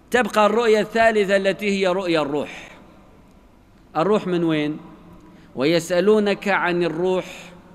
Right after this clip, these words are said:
قل الروح من أمر ربي". الروح من أمر الله، الروح مكرمة عند الله، الروح نسبها الله لنفسه: "فإذا سويته ونفخت فيه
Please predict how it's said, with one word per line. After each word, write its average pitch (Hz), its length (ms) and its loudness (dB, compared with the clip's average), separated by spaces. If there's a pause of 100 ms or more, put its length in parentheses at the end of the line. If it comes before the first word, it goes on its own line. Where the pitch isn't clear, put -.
(560)
قل 175 200 0
الروح 214 460 2
من 196 340 2
أمر 202 540 2
ربي". 165 680 -2 (840)
الروح 180 500 2
من 196 260 2
أمر 196 280 0
الله، 165 760 2 (420)
الروح 208 440 2
مكرمة 202 840 0
عند 180 320 -2
الله، 175 600 0 (300)
الروح 214 400 0
نسبها 196 680 0
الله 202 480 -2
لنفسه: 180 680 -2 (520)
"فإذا 196 440 2
سويته 208 760 0
ونفخت 190 920 0
فيه 240 600 -2